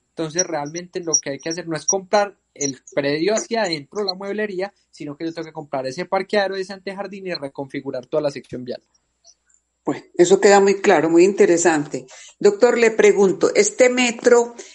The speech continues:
Speaker 2: ¿qué diferencia hay entre el metro que tenemos hace veinticinco, veintiséis años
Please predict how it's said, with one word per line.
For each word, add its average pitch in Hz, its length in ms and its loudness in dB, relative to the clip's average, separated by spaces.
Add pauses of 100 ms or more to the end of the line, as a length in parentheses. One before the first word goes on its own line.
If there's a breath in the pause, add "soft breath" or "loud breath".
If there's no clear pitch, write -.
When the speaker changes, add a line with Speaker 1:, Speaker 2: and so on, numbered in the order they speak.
(120)
Speaker 2:
¿qué 220 140 6
diferencia 208 720 4
hay 139 240 2
entre 196 300 4
el 202 100 6
metro 214 360 2
que 254 120 0
tenemos 196 400 4
hace 233 200 2
veinticinco, 214 720 2
veintiséis 180 600 2
años 196 540 0